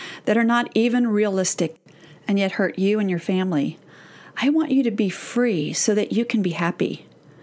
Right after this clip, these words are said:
So why does it matter? Isn't that selfish? Does it really matter to your family or your parenting if you're unhappy?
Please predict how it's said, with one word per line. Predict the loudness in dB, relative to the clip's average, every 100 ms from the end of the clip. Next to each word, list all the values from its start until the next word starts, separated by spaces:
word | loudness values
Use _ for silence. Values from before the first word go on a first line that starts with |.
| -20 -20 -20 -20 -18
So | -4 0
why | 2 4
does | 2 2
it | 0
matter? | 2 2 0 -4 -6 -2
Isn't | 2 2
that | 2
selfish? | 0 0 0 0 -2 -2 -6 -12 -20 -20 -20 -20 -20 -20 -20 -2
Does | 0 2
it | 2
really | 2 2 2 2
matter | 2 2 0
to | 2
your | 0
family | 0 0 2 2 4 2 0 -6 -20 -20 -20 -20 -6
or | 0 2 2
your | 0
parenting | -2 -2 0 2 2
if | 0
you're | 0
unhappy? | 0 0 0 2 0 0